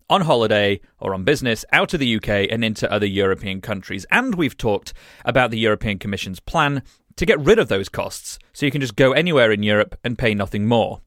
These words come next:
Well, we're gonna talk about it briefly once more, because one piece of the puzzle was always gonna be to get some kind of agreement on how much mobile networks across the bloc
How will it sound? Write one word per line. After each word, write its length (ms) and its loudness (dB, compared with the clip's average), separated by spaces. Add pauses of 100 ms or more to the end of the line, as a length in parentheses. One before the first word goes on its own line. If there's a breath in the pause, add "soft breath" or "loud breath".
Well, 220 6
we're 120 2
gonna 200 2
talk 300 2
about 360 2
it 160 -4
briefly 380 2
once 320 -2
more, 220 4
because 260 -2
one 160 4
piece 240 0
of 60 0
the 60 -2
puzzle 340 2
was 160 -2
always 440 4
gonna 200 -2
be 180 0
to 100 -6
get 160 0
some 200 -4
kind 240 0
of 40 -8
agreement 560 0
on 100 -4
how 200 0
much 240 -2
mobile 340 2
networks 480 0
across 380 -2
the 120 -2
bloc 340 2